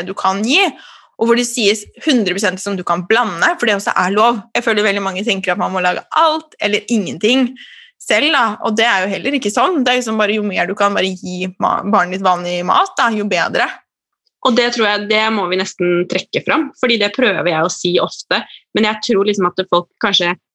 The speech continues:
Speaker 2: ikke alltid får det med seg. Det er kjempeviktig, at det er jo ikke alt eller ingenting. Det er jo ikke sånn at, eh, jeg skal lage alt hjemmelaget, og,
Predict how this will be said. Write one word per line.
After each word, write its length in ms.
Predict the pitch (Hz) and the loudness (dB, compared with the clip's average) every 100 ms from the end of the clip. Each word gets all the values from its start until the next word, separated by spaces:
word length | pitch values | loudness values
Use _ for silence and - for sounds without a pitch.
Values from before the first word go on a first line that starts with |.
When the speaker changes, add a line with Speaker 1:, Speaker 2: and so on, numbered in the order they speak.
| _ - | _ -6
Speaker 2:
ikke 120 | 208 196 | 0 0
alltid 240 | 190 220 | 0 0
får 220 | 233 180 160 | 2 2 0
det 60 | |
med 120 | 151 165 | -4 -2
seg. 220 | 233 269 _ _ 214 | -2 -2 _ _ -2
Det 60 | 214 | 0
er 200 | 214 202 196 _ - | 0 -2 -10 _ -4
kjempeviktig, 640 | - 233 165 165 - 220 | 0 0 0 -2 0 2
at 80 | 202 | 2
det 80 | |
er 180 | 185 - | 2 0
jo 60 | - | 2
ikke 140 | - 202 | 2 2
alt 240 | 185 - | 0 0
eller 140 | 262 | 2
ingenting. 480 | 233 190 262 320 247 | 2 2 2 2 2
Det 80 | 214 | 0
er 80 | 214 | 0
jo 20 | |
ikke 140 | 247 | 0
sånn 160 | 226 190 | 0 0
at, 100 | - 208 | 0 -2
eh, 100 | 214 _ _ 202 | -2 _ _ -4
jeg 80 | 220 | 0
skal 120 | 220 | 0
lage 160 | 190 220 | 2 2
alt 220 | 214 220 | 2 2
hjemmelaget, 640 | 220 170 165 175 247 - - | 0 0 0 2 0 -2 0
og, 540 | 190 196 190 190 190 | 4 6 6 4 2